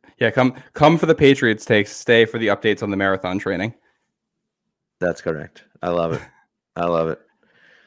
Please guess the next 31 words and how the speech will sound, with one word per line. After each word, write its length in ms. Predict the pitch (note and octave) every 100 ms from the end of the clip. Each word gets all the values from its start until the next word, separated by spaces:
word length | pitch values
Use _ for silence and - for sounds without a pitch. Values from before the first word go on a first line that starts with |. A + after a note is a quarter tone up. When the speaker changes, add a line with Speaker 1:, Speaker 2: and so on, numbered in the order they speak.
| _
Speaker 2:
So, 160 | _ F#2
all 180 | F#2 C3+
right, 180 | B2
Mike. 220 | A#2 G#2+ A2
Well, 100 | A2
thank 220 | C3+ C3
you 60 |
so 160 | B2+ B2+
much. 180 | B2+ A#2
We 60 |
appreciate 420 | G2 A#2+ G#2+ G2+ G2
it. 140 | F2+
Thanks 180 | G#2 G#2
for 60 |
coming 240 | G#2 G#2 F#2
through. 420 | F#2+ G#2 A2 B2+
Uh, 520 | F2 F2+ F2 E2+ E2 -
love 220 | F#2+ F#2+
having 240 | F#2+ F#2+ G2
you. 100 | F2+
We'll, 180 | F2 -
we'll 100 | F#2
have 100 | F#2
to 100 | F2+
have 100 | F2
you 120 | F2+
on 80 | F2
again 240 | E2+ F2
soon. 240 | - E2 D#2 _ _ _ _ _ _ _ _ _ _ _ _ _ _ _ _ _ _ _ _ _ _ _ _ _ _ _ _ _ _ _ _ _ _ _ _ _
All 80 | F2+
right. 240 | F2+ E2+